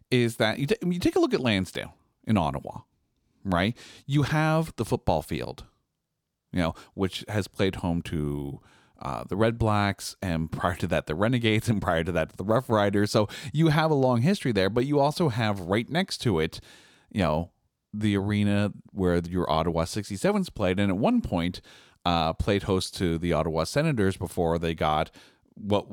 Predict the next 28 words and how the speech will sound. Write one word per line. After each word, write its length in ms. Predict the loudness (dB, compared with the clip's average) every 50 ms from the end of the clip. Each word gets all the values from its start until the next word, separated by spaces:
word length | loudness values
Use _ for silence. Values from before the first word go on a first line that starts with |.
| -2 0
at 280 | 0 0 0 -2 -2
that 320 | 2 2 2 2 2 -2 -2
time 340 | 0 0 2 2 2 2 0
was 160 | 0 -2 -2
the 100 | -4 -6
Palladium 640 | -4 0 0 0 0 0 0 -2 -2 -2 -4 -4 -4
built 260 | -2 0 0 0 0
out 220 | 0 -2 -4 -4 -8
in 60 | -10
Canada. 500 | -6 -4 -2 0 0 0 0 -2 -4 -8 _ _ _ _ _ _ _ _ _ _ _ _ _ _ _ _ _ _ _ _ -20 -20 -14 _ -2
If 280 | -2 0 0 0 -2
you 220 | -2 0 0 2 0
have 600 | 0 0 -2 0 0 2 2 0 0 -2 -2 -2
the 100 | -4 -4
ability 480 | -4 -2 -2 0 0 0 0 0 -2 -4
to 100 | -6 -10
create 340 | -8 -6 -4 -4 -4 -4 -6
a 100 | -6 -4
multi-sport 1040 | -4 -2 0 0 0 0 0 -2 -4 -4 -4 -6 -10 -8 -4 -2 0 0 0 -2 -6 -16 -20 -20 -20 _ _ _ _ _ -4
facility, 680 | -4 -2 0 0 0 0 0 -2 -6 -8 -10 -12 _ _ _ _ _ _ _ _ _ _ _ _ _ _ _ _ _ _ -20 -20 -8 -2 0
and 160 | 2 4 4
you 80 | 4 2
could 240 | 2 0 0 0
pair 380 | 0 0 0 0 0 2 2 0
it 300 | 0 -2 -6 -12 -16 -18 _ _ _ _ _ _ _ _ _ _ _ _
with 520 | -4 0 2 4 4 6 6 4 2 0 -2 -10 -20 -20 -20 -20 -20 _ _ -6
different 380 | -2 0 0 0 0 -4 -4 -6
teams, 600 | -8 -8 -8 -8 -8 -10 -14 -14 -16 -16 -16 -18